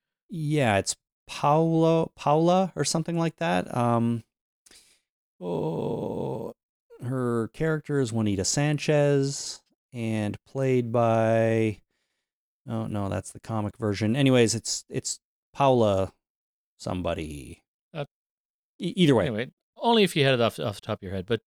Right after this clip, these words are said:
Speaker 2: uh, I thought she did a great job in this episode.
Speaker 1: Yeah.
Speaker 2: I really like her.
Speaker 1: I, I think she's a fun character, that's for sure. Uh, where are we?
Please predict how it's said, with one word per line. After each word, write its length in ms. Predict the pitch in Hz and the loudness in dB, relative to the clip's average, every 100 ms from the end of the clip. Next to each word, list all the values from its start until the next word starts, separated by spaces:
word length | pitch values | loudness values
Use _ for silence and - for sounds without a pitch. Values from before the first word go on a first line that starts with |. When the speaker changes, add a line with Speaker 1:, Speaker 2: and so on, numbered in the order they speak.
| - | -4
Speaker 2:
uh, 240 | 117 117 | -2 0
I 80 | 135 | 0
thought 180 | 143 139 | 0 -2
she 120 | - | -2
did 140 | 120 | -2
a 60 | 104 | -2
great 220 | 92 92 | -4 -8
job 220 | - 85 | -8 -10
in 80 | 95 | -10
this 180 | 85 - | -14 -18
episode. 320 | - - - | -18 -20 -12
Speaker 1:
Yeah. 160 | 185 156 | -6 -6
Speaker 2:
I 40 | 113 | -6
really 180 | 107 101 | -8 -8
like 180 | 90 - | -10 -14
her. 120 | 95 _ _ | -20 _ _
Speaker 1:
I, 280 | 98 - 143 | -8 -4 -4
I 20 | |
think 180 | 151 131 | -2 -4
she's 160 | 123 | -4
a 40 | 110 | -4
fun 180 | 107 | -6
character, 340 | 95 95 95 92 | -6 -8 -8 -8
that's 180 | 87 - | -10 -8
for 100 | - | -10
sure. 240 | - 90 _ _ _ - - _ _ _ _ _ _ - | -10 -10 _ _ _ -20 -20 _ _ _ _ _ _ -2
Uh, 580 | 151 170 175 175 170 | 2 4 6 4 4
where 200 | 170 170 | 4 4
are 120 | 143 104 | 6 4
we? 220 | 87 | 2